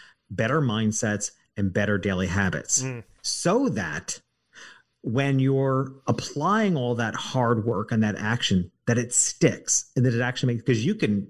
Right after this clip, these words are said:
Speaker 1: you can, and this is one of the biggest problems in small business is they keep applying more strategy, more effort. But if you haven't unblocked the mindsets,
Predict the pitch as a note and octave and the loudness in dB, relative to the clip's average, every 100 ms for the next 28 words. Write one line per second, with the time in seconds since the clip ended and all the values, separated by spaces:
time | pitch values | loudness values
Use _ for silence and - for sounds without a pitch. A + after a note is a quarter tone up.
0 | F#2+ B2+ D3+ A2 A2+ B2 B2+ C#3 C3+ G#2+ | -4 -2 0 0 0 0 0 0 0 0
1 | F#2 A#2 B2 - A#2+ G3 E3 C3 - - | 0 0 -2 -2 -2 0 0 -2 -8 -14
2 | - G#2+ G#2 - A2 G2+ D#3 D3 F#2+ G2+ | -6 -4 0 0 0 2 0 0 -2 -2
3 | A2+ G#2 - - D#3+ D#3 A2+ - C3 B2+ | 0 -2 -2 2 4 4 -2 -2 -2 2
4 | A#2+ G#2+ G2 - - A#2 C3 G#2+ G2+ G#2 | 4 2 2 -4 -4 0 0 2 0 0
5 | G2+ - F#2+ G2 F3+ D3 - - - - | -2 -4 -2 2 2 2 -4 -14 -16 -4
6 | B2+ A#2+ B2+ F3 G#3 - - C3 E3 D3 | -2 0 0 0 0 -2 -2 0 2 2
7 | A#2+ B2+ C3+ - G#2 E2 G2 C#3 - G#3+ | 0 -2 -4 0 2 2 2 0 0 -2
8 | G3+ - | -2 -6